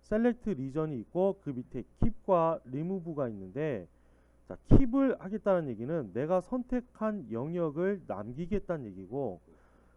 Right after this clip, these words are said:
리무브는 내가 선택한 영역을 삭제를 하겠다는 얘기예요. 킵으로 한번 해볼게요. 킵 해가지고 내가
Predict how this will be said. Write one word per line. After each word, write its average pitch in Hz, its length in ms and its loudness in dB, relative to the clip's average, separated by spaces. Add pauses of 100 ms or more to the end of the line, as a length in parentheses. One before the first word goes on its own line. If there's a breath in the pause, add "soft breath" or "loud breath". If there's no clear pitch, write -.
(100)
리무브는 202 800 2
내가 127 280 -2
선택한 220 760 -2 (1200)
영역을 175 680 2
삭제를 233 680 0
하겠다는 165 560 -4
얘기예요. 95 440 -4 (640 soft breath)
킵으로 285 240 12
한번 156 260 6
해볼게요. 95 320 -12 (160)
킵 233 140 -2 (300)
해가지고 143 560 -2 (420 soft breath)
내가 110 260 -2